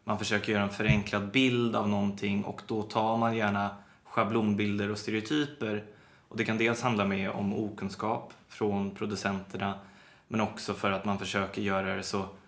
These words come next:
inom citationstecken, lätt för tittaren som möjligt.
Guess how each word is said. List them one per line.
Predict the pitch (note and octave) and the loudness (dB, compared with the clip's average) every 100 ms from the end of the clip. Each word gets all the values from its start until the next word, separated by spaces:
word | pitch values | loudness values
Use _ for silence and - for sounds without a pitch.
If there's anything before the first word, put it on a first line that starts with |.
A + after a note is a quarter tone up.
| - _ - | -20 _ -6
inom | A2 | -4
citationstecken, | G2 G2+ G2 G2+ G2+ G#2 G2+ G#2 | -2 -2 -2 -2 -2 -2 0 0
lätt | A2 - - | -2 -8 -10
för | - | -8
tittaren | G#2 - - G#2+ | -10 -10 -6 -4
som | G2+ | -2
möjligt. | A2 A2 A#2 - | -4 -4 -6 -8